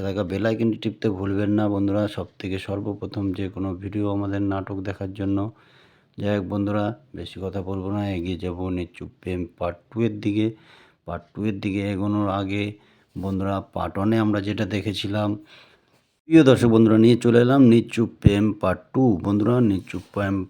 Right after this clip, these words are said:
পার্ট ওয়ানটি যদি না দেখে থাকো, আমাদের চ্যানেলে অতি অবশ্যই যে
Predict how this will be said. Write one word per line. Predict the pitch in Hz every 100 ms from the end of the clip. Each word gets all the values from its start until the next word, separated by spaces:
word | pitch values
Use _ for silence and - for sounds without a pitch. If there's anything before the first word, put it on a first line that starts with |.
| -
পার্ট | 98 104
ওয়ানটি | 117 135 135
যদি | 131 127
না | 123 120
দেখে | 127 120
থাকো, | 117 123 123 127 - - -
আমাদের | 92 98 92
চ্যানেলে | 104 104 104 107
অতি | 101 117
অবশ্যই | 110 104 113 110 110 101
যে | 98